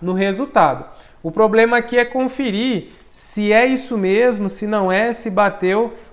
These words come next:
ou se não bateu aqui a informação que ele quis colocar pra gente. E aqui, pessoal, o item tá errado, tá? O item tá errado porque eu não vou chegar aqui no ou, tá? Colocando o não aqui e o não aqui pelo ou,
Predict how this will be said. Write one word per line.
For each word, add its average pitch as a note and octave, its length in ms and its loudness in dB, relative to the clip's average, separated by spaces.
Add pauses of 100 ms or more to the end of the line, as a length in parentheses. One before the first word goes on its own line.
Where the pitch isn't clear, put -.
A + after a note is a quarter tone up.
ou G3 100 -2
se G#3 160 -6
não G3+ 180 -2
bateu G3+ 400 4
aqui G3 440 -6 (260)
a F3 120 2
informação F#3+ 680 0
que F#3+ 100 -6
ele G3 120 -4
quis G3 260 -8
colocar G3+ 440 0
pra A#3+ 180 -2
gente. D#3 440 -8 (340)
E G3+ 120 2
aqui, B3 280 0
pessoal, F3 520 0
o G3 80 -4
item G#3 300 -4
tá A3+ 160 4
errado, G#3+ 400 2 (240)
tá? F3+ 340 2 (220)
O D#3+ 80 -2
item F3+ 240 -4
tá G#3 160 2
errado F#3 440 2
porque G#3+ 520 -4 (320)
eu G3+ 180 -2
não G#3 240 -2
vou F#3 300 0
chegar F3 420 -2
aqui F#3 220 -6
no G3+ 180 -6
ou, F3+ 400 -2 (160)
tá? E3+ 240 0
Colocando F#3+ 600 -6
o A3 40 -4
não G3 260 -2
aqui E3+ 420 -6
e D#3+ 60 -4
o D#3+ 60 -4
não D#3+ 260 -4
aqui G3 440 -10 (200)
pelo F3 260 -4
ou, F#3+ 420 -2